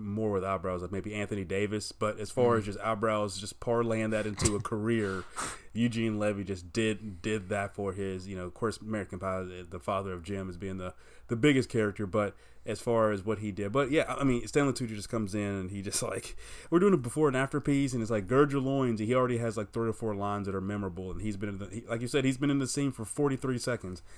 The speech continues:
Speaker 2: Yeah.
Speaker 1: and we're, uh, he's already, like, taken the attention away from everybody, and he's also in the room with Meryl Streep, which is very difficult to do, but we have Emily,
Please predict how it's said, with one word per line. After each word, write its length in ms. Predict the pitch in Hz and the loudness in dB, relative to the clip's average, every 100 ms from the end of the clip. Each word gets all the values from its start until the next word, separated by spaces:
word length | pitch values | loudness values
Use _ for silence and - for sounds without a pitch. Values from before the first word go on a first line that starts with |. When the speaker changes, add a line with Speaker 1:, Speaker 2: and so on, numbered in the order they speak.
| - | -8
Speaker 2:
Yeah. 180 | 107 101 | -4 0
Speaker 1:
and 100 | 110 | 0
we're, 100 | 117 117 | 2 2
uh, 40 | |
he's 160 | 131 123 | 2 4
already, 260 | 123 117 113 | 6 6 6
like, 220 | 104 - | 0 0
taken 460 | 123 117 110 101 | 0 0 0 -2
the 60 | 95 | -6
attention 380 | - 113 - 101 | -4 -4 -4 -8
away 200 | 95 98 | -6 -6
from 160 | - 95 | -6 -6
everybody, 500 | 110 104 98 98 95 | -4 -2 -2 -4 -6
and 100 | 101 | -4
he's 160 | 113 | 0
also 460 | 110 104 - 101 98 - - - | 0 0 -2 -4 -4 -8 -14 -6
in 140 | 123 120 | 2 4
the 100 | 113 | 6
room 140 | 117 | 4
with 140 | 107 | 2
Meryl 260 | 107 104 98 | 0 0 0
Streep, 380 | - 107 90 82 | -4 -6 -6 -8
which 120 | 80 | -12
is 100 | 85 | -6
very 280 | 98 117 107 | 2 4 4
difficult 400 | 101 92 - 90 | -2 -6 -10 -8
to 80 | 92 | -6
do, 220 | 92 87 | -6 -4
but 200 | 104 95 - - - - - - - - - - | -2 -2 -4 -20 -20 -20 -20 -20 -20 -16 -8 0
we 120 | 127 | 4
have 220 | 127 110 | 4 4
Emily, 420 | 113 117 113 110 | 2 2 2 0